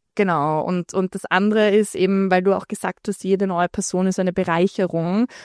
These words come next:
Und wir sind irgendwie so zufällig da reingerutscht, dass unsere Nannies immer aus Südamerika kommen. Und das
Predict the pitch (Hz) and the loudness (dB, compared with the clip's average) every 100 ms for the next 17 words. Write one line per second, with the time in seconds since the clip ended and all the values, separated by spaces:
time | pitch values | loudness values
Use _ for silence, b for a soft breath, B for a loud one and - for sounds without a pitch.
0 | B - 196 196 214 208 202 196 196 202 | B -2 0 4 2 2 0 0 4 4
1 | 196 185 185 185 185 185 - - - 220 | 4 4 2 4 4 2 -2 -10 -6 -2
2 | 202 - 196 175 185 214 208 - - 196 | 0 0 -2 0 0 0 0 -2 -6 -6
3 | - 196 196 196 190 190 190 185 170 190 | -6 -4 -2 0 2 2 2 0 -2 -2
4 | 196 - 202 196 196 190 - 202 196 165 | -4 -4 -2 0 2 0 0 -2 0 -2
5 | 208 - 226 226 226 233 269 302 233 202 | -4 -8 -4 0 2 2 2 2 0 -2
6 | 202 - | -4 -10